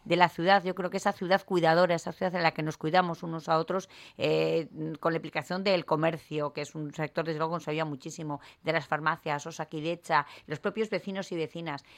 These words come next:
que sepamos que cuando alguien se encuentra en esa situación, nos lo digan, nos lo hagan saber y estaremos trabajando para que eso no ocurra.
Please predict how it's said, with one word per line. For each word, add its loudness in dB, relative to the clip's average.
que -4
sepamos 2
que -4
cuando 0
alguien -2
se -8
encuentra -4
en -8
esa -10
situación, -8
nos -4
lo -2
digan, -6
nos -10
lo 4
hagan -2
saber -4
y -4
estaremos -4
trabajando 4
para 0
que -6
eso -8
no -8
ocurra. -12